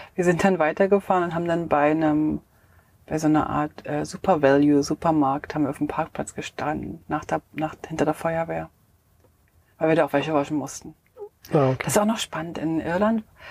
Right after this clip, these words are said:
Speaker 1: gab es diese Revolution Waschmaschinen, äh, St-,
Speaker 2: Kette.
Speaker 1: äh, Kette. Die hatten überall, hatten die ihre, ähm, Wa-, Wa-, Waschmasch-, also immer zwei Waschmaschinen und einen Trockner.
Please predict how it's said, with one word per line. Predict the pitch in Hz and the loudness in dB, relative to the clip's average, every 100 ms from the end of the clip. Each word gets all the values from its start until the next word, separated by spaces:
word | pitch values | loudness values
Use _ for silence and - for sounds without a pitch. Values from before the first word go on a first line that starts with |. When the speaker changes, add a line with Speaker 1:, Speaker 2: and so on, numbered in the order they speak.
| - - | -14 -2
Speaker 1:
gab | 170 - | -2 2
es | 190 - | 0 2
diese | 185 180 175 | 0 2 2
Revolution | 165 165 170 165 185 - 214 190 165 | 2 2 0 0 -4 2 2 4 0
Waschmaschinen, | 190 220 220 - 156 151 151 143 | 0 0 0 0 2 4 4 0
äh, | - 156 151 151 - - - | -4 -6 -4 -6 -10 -18 -12
St-, | - - _ _ _ - | -10 -10 _ _ _ -4
Speaker 2:
Kette. | - 160 147 117 - | 0 2 2 0 -8
Speaker 1:
äh, | |
Kette. | - 180 - 214 220 - - - - - | -4 -2 2 0 0 -12 -20 -18 -14 -4
Die | 175 | 0
hatten | 165 185 | 0 0
überall, | - 190 214 196 170 180 190 | 0 4 4 2 2 0 -2
hatten | 175 - 170 | -4 -6 -8
die | 170 156 | -6 -6
ihre, | 165 170 156 156 165 - _ _ _ _ _ _ _ _ - | -6 -4 -2 -2 -4 -10 _ _ _ _ _ _ _ _ -6
ähm, | 160 165 156 156 156 _ - - _ _ _ - - _ _ - - - - - | -4 -4 -4 -8 -10 _ -20 -20 _ _ _ -20 -20 _ _ -16 -14 -18 -20 -4
Wa-, | - - | -4 -2
Wa-, | 165 | -2
Waschmasch-, | 156 - 220 220 - | 0 2 2 2 0
also | 170 165 | 0 2
immer | 175 | 0
zwei | 165 165 156 | 0 0 0
Waschmaschinen | 165 220 220 - 214 | 0 -2 0 2 2
und | 190 | 2
einen | - 165 | -2 -4
Trockner. | - 160 - 226 254 | -4 -4 -2 -2 -2